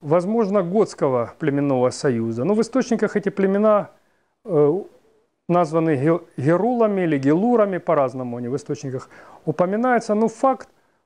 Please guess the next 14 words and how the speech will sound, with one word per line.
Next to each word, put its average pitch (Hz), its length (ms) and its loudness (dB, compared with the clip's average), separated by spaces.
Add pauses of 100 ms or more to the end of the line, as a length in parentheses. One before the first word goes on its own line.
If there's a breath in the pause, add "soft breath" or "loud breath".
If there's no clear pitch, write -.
в - 80 -20
том, 262 280 2
что, 202 680 0
э, 147 120 2
появляется 202 680 0
волна, 202 680 0 (460 soft breath)
э, 139 180 0
с - 100 -6
носителями 185 520 0
этой 170 180 0
культуры 196 680 0 (320 soft breath)
каких-то 180 440 -2
западных 185 540 -2
импортов. 131 600 -8